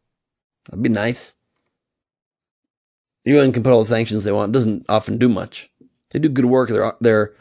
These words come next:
peacekeeping missions or humanitarian missions, but they're, they're, they're telling nations what to do and not to do does not seem to work very well. The C E O and C O O of Wounded Warriors have been fired. According to Daily Beast, the Wounded Warriors Project Board of Directors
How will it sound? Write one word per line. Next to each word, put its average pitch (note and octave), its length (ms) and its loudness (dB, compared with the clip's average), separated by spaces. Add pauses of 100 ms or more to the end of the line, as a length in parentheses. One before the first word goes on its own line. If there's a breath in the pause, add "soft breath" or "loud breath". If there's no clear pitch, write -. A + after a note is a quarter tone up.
(460 soft breath)
peacekeeping B2+ 480 0
missions A#2+ 320 2
or G#2 60 -2
humanitarian A2 560 0
missions, F2+ 360 -6
but - 280 -4
they're, G#2 240 0
they're, - 300 0 (520 soft breath)
they're C3 240 0
telling C#3 420 0
nations B2+ 360 -2
what A#2+ 180 -2
to - 60 -10
do B2 200 2
and A2 80 2
not B2 180 -2
to G2+ 60 -10
do F#2 140 -6
does G2+ 160 -8
not C3 180 0
seem A#2 200 -2
to G2+ 80 0
work G2 200 -2
very C#2 200 -2
well. A1+ 300 -4 (1120 soft breath)
The - 80 -4
C A#3 360 0
E A#3+ 60 2
O A#3+ 200 2
and G3+ 280 0
C A#3 240 -2
O A3 100 2
O G#3+ 320 0
of E3 80 -2
Wounded G#3+ 540 0
Warriors F#3 640 0
have D3 80 -4
been D#3 160 0
fired. D#3 720 -2 (760)
According B2 240 0
to A2+ 60 0
Daily A#2+ 240 2
Beast, B2+ 320 -2
the B2 80 0
Wounded C3+ 300 2
Warriors C3+ 360 0
Project C3+ 380 -2
Board C3+ 240 2
of B2+ 60 0
Directors C3 400 -2